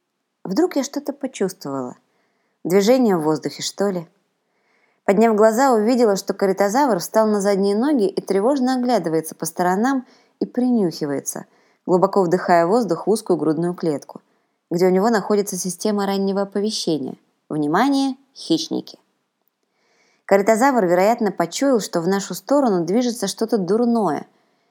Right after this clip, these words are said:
ибо он резко повернулся между двумя деревьями и уже хотел было дать деру.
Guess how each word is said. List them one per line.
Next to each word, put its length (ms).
ибо 160
он 320
резко 320
повернулся 640
между 200
двумя 260
деревьями 640
и 80
уже 180
хотел 300
было 240
дать 260
деру. 400